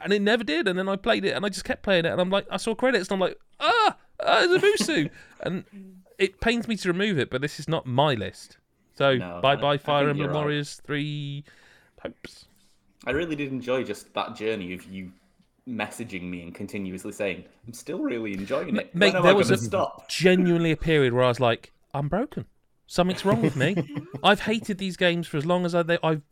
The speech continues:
Speaker 1: played games, and now it, I mean, I, I ge-, listen, I've got,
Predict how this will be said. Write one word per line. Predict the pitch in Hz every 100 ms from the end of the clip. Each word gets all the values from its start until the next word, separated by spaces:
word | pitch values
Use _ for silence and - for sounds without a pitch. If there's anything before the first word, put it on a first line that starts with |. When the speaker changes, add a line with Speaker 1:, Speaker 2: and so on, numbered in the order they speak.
| -
Speaker 1:
played | 160 156
games, | - 110 98 -
and | 113
now | 117
it, | 117 131 - - - - - _ _ _ _ _ _ _ - - - - - - - _ _
I | -
mean, | 165
I, | 226 -
I | 139
ge-, | - 160 147
listen, | 147 104 -
I've | 135 -
got, | 85